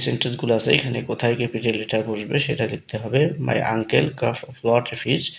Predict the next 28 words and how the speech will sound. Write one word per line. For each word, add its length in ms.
my 120
এ 100
পর 100
তোমাদের 260
এম 80
বড় 200
হাতের 260
হবে, 140
এগুলো 220
ওইভাবে 320
সাজিয়ে 340
লিখবে 200
তোমরা। 200
তারপরে 300
আট 160
নাম্বার 260
এবং 100
নয় 180
নাম্বার 200
দেখো, 180
নয় 140
নাম্বার 280
প্যারাগ্রাফ 480
দিছে, 220
any 140
one, 100
ট্রি 140
প্ল্যান্টেশন 600